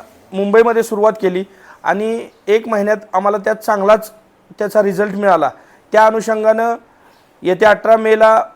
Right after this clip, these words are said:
अखिल भारतीय बैलगाडी संघटनेचा वर्धापन दिन आहे. आम्ही तमाम महाराष्ट्रातील सर्व बैलगाडा मालक चालक यांच्या माध्यमातून एक धाडसी पाऊल उचलत आहोत की इथून पुढं होणाऱ्या बैलगाडा शर्यती महाराष्ट्रात कुठेही होत, पण त्या ठिकाणी ड्रायव्हरला हेल्मेट सक्ती केली जाणार.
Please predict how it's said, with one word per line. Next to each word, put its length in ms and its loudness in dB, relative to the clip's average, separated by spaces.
अखिल 260 -2
भारतीय 300 2
बैलगाडी 300 -2
संघटनेचा 680 -4
वर्धापन 480 0
दिन 160 -8
आहे. 80 -12
आम्ही 260 -6
तमाम 260 0
महाराष्ट्रातील 540 -2
सर्व 280 -2
बैलगाडा 360 0
मालक 280 -2
चालक 300 -4
यांच्या 260 -4
माध्यमातून 600 -2
एक 280 -2
धाडसी 400 0
पाऊल 280 0
उचलत 280 -4
आहोत 200 6
की 100 -6
इथून 260 -6
पुढं 160 0
होणाऱ्या 340 2
बैलगाडा 380 0
शर्यती 500 -4
महाराष्ट्रात 560 -4
कुठेही 280 2
होत, 260 0
पण 100 -4
त्या 220 2
ठिकाणी 460 -2
ड्रायव्हरला 640 2
हेल्मेट 380 -4
सक्ती 320 -10
केली 200 -4
जाणार. 200 -2